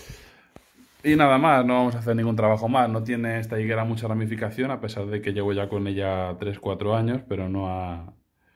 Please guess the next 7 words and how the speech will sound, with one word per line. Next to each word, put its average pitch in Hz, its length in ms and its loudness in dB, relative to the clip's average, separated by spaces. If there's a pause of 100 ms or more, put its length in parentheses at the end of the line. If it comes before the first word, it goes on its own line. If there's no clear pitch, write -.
(400)
no 113 140 0
ha 110 80 4
querido 107 360 0
ramificar 104 520 -2
demasiado. 117 720 -2 (2000)
Entonces, 98 1080 0
bueno, 107 400 -2